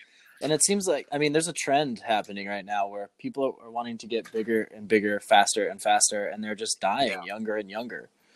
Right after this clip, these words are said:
Speaker 2: Yeah.
Speaker 1: And that's, like, really sad. And, uh, we just had a death up in Portland last week.
Speaker 2: Oh, shoot.
Speaker 1: Yeah, and just, like, I don't know when, when enough is gonna be enough, you know?
Speaker 2: Yeah.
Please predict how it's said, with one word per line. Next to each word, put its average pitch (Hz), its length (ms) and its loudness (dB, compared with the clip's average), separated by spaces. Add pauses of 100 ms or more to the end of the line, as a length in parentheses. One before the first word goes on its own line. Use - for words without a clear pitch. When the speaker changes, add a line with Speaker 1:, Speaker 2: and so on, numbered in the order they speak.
(480)
Speaker 2:
Yeah. 107 360 -4
Speaker 1:
And 101 120 0
that's, 107 160 4
like, 110 180 8
really 120 300 8
sad. 110 540 2 (300)
And, 107 220 -10
uh, - 220 -6 (520)
we 120 120 2
just 135 160 2
had 117 100 4
a 107 60 -2
death 110 340 -2 (120)
up 113 140 0
in 113 100 -2
Portland 101 440 0
last 98 300 -2
week. 107 340 -2 (880)
Speaker 2:
Oh, 123 180 -10
shoot. - 320 -6
Speaker 1:
Yeah, 117 380 6
and 95 180 -8
just, - 240 -2
like, 98 240 -4 (760)
I - 80 -4
don't 107 140 2
know 110 140 6
when, 107 280 0 (420)
when 113 140 0
enough 104 260 2
is 110 80 -6
gonna 104 180 -2
be 98 100 0
enough, 101 500 -2
you 95 60 -8
know? 104 260 -6 (800)
Speaker 2:
Yeah. 110 220 -2